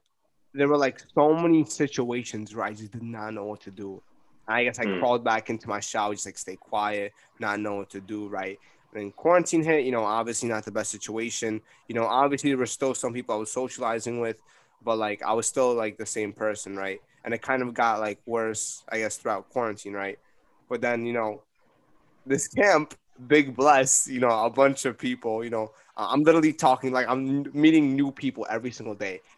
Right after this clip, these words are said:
Speaker 1: And I'm, and I'm the one going up to them. I'm going up, I'm doing the icebreaker, whatever, starting a whole conversation, guys, girls, whatever, you know. So it's like,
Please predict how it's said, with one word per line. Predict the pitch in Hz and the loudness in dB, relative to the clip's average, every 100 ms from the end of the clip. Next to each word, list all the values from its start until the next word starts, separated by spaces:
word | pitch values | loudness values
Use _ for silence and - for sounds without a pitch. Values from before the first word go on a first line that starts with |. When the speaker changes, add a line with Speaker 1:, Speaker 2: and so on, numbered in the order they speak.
| 123 | -6
Speaker 1:
And | |
I'm, | 143 185 170 - | 0 0 0 -4
and | 143 - _ | -6 -8 _
I'm | 156 202 | 0 2
the | 185 | 4
one | 175 170 | 6 6
going | 151 156 | 6 6
up | 139 | 6
to | 131 | 0
them. | 139 113 98 _ _ | -2 -2 -6 _ _
I'm | 127 151 | 2 4
going | 165 160 | 6 4
up, | 131 | 4
I'm | 127 | 0
doing | 131 156 | 4 6
the | 147 | 6
icebreaker, | 135 135 - 139 135 139 | 2 2 0 -2 0 0
whatever, | 127 120 117 117 _ _ | 0 0 -2 -6 _ _
starting | - 143 160 | -2 2 2
a | |
whole | 123 143 | 2 -2
conversation, | 139 131 131 127 123 127 - - - | 0 -4 -4 -6 -8 -10 -12 -8 2
guys, | 139 147 147 | 6 6 6
girls, | 127 139 135 131 117 | 2 4 4 4 0
whatever, | 123 127 120 117 | 2 2 2 -4
you | 120 123 | -4 0
know. | 120 113 110 _ _ _ _ _ | 0 0 -4 _ _ _ _ _
So | - 131 | -8 -4
it's | 123 - | -2 -2
like, | 117 107 | -2 -4